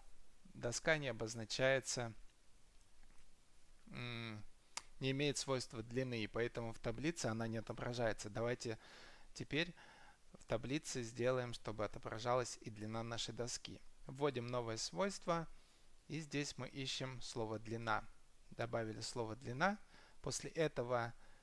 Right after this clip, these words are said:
первая доска, которую мы рисовали эскиз, на нее два раза нажимаем. А, и теперь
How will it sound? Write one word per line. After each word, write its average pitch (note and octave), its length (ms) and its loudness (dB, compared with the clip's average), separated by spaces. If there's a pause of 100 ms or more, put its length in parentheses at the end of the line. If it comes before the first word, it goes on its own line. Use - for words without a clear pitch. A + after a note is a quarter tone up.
(220)
первая B2 360 4
доска, A#2 480 4
которую A#2 440 -2
мы A2+ 160 -2
рисовали A2+ 540 -2
эскиз, G#3 420 -4
на B2 120 -2
нее B2 260 -2
два A2+ 180 0
раза A#2 300 2
нажимаем. A2 640 0 (1600)
А, B2 460 6
и F3+ 140 0
теперь D3 440 2